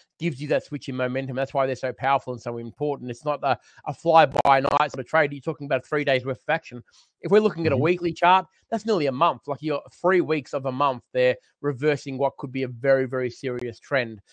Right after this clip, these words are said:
Speaker 1: So that's why they're so powerful. And I, and I, I love them. They are probably one of my favorites.
Speaker 2: Yeah, so we've got the hammer, we've got the shooting star, we've got the evening and the morning star. There's some great candlestick patterns to start off with.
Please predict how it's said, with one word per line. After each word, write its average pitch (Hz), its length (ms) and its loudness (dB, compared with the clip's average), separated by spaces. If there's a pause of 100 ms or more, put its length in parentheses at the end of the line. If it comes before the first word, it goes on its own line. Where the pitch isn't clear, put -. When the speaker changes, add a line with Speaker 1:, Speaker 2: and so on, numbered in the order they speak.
(160)
Speaker 1:
So 170 380 6 (540)
that's 196 180 2
why 240 120 4
they're 208 100 0
so 143 160 -2
powerful. 151 560 0
And 151 340 0 (100)
I, 160 100 4
and 165 180 2
I, 156 140 4
I 143 160 2
love 143 200 2
them. 123 140 -8
They 131 80 4
are 135 80 4
probably 135 320 0
one 127 100 -2
of 120 80 -8
my 117 100 -4
favorites. 113 480 -14 (1080)
Speaker 2:
Yeah, 156 180 0
so - 160 -4
we've 156 80 -4
got 196 160 -4
the 156 80 -4
hammer, 147 320 0
we've 139 100 -8
got 143 80 -4
the - 80 -10
shooting 127 300 0
star, 120 240 0
we've 117 80 -4
got 120 100 -4
the 117 80 -6
evening 127 400 0
and 107 140 -4
the 101 40 -4
morning 113 300 0
star. 113 300 -4
There's 117 180 -4
some 113 120 -6
great 107 260 -4
candlestick 104 540 -6
patterns 104 280 -4
to - 100 -16
start 107 300 -2
off 113 180 -2
with. 131 200 -2